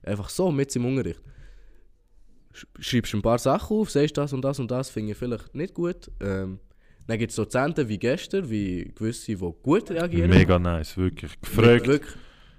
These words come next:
Speaker 1: ja.
Speaker 2: Feedback gegeben, sie hat Freude gehabt, ja, hat's verstanden.
Speaker 1: Direkt umges-, also versucht umsetzen, weißt du.
Speaker 2: Brutal,
Speaker 1: Ja.
Speaker 2: das gibt's so selten.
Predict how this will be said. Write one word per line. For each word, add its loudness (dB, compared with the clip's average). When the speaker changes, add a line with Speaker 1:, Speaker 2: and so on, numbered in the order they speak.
Speaker 1:
ja. -2
Speaker 2:
Feedback 2
gegeben, 0
sie -2
hat -4
Freude 2
gehabt, -2
ja, 2
hat's -4
verstanden. -2
Speaker 1:
Direkt 0
umges-, -2
also -2
versucht -2
umsetzen, -4
weißt 6
du. 10
Speaker 2:
Brutal, -4
Speaker 1:
Ja. -6
Speaker 2:
das -10
gibt's -6
so -4
selten. -12